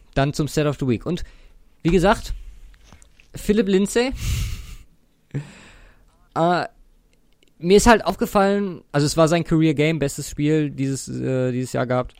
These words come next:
Und es ist mir aufgefallen, dass ich noch kein State of the Week zu dem gemacht habe, obwohl ich, oder wir noch keinen zu dem gemacht haben, sorry. Und, äh, das, obwohl ich ständig irgendwelche Stats von dem lese und dann bin ich alles nochmal so ein bisschen durchgegangen.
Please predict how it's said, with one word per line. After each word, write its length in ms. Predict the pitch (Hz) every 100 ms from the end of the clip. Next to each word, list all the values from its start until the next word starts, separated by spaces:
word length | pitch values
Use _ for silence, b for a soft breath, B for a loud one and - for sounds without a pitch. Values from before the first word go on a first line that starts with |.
| _ _ _ _ _ _ _ _ -
Und 80 | 143
es 60 | 135
ist 40 |
mir 80 | 165
aufgefallen, 320 | 156 147 147
dass 100 | 143
ich 60 | 147
noch 120 | 135
kein 180 | 147 147
State 200 | - 143
of 100 | 123
the 100 | 120
Week 160 | 131 -
zu 80 |
dem 120 | 113 113
gemacht 220 | 110 123
habe, 160 | 120
obwohl 220 | 117 120 127
ich, 100 | - b b b b
oder 200 | - 117
wir 160 | 113 139
noch 160 | 120 -
keinen 340 | 110 107 -
zu 120 | -
dem 140 | 110 107
gemacht 220 | 110 117
haben, 100 | 117
sorry. 260 | 117 120 - b b b b -
Und, 580 | 123 127 131 131 127 -
äh, 200 | 127 120
das, 200 | 139 151
obwohl 560 | 117 135 139 139 135 - _ _ _ _ _ _
ich 140 | 139 -
ständig 400 | 196 196 185 -
irgendwelche 500 | 180 175 160 151 147
Stats 340 | - 151 -
von 160 | 143 135
dem 140 | 127
lese 280 | 123 139 139
und 80 | 123
dann 200 | 131 120
bin 120 | 143
ich 200 | 127 -
alles 280 | 135 131 135
nochmal 220 | 127 123
so 80 | 117
ein 80 |
bisschen 240 | 117 - 110
durchgegangen. 600 | 117 123 107 113 120